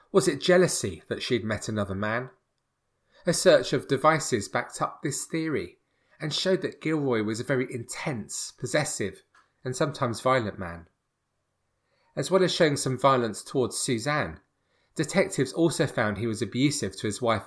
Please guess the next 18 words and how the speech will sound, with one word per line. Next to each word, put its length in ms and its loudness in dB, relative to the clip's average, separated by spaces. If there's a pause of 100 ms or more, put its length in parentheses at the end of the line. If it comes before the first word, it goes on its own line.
and 140 -6
children, 460 -2 (560)
even 340 0
making 320 -2
threats 540 -4
to 80 -8
kill 240 -8
his 220 -2
wife 340 -2
Andrea, 480 -2 (840)
and 140 -2
detectives 540 -4
considered 580 -2
pressing 340 -6
charges 520 -4
for 100 -10
these 220 -4
offences. 680 -8